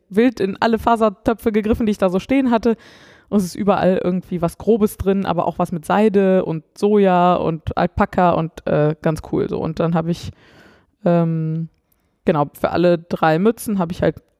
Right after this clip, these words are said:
Rolex kadiert, zu so dick-dünn Garn versponnen, ähm, dann gewaschen. Das kostet ja immer nochmal Zeit.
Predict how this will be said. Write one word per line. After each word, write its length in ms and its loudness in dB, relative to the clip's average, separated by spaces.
Rolex 440 2
kadiert, 580 0
zu 140 -8
so 300 0
dick-dünn 420 2
Garn 440 0
versponnen, 640 -2
ähm, 680 0
dann 200 0
gewaschen. 520 0
Das 160 -4
kostet 340 -4
ja 80 2
immer 360 0
nochmal 300 0
Zeit. 360 0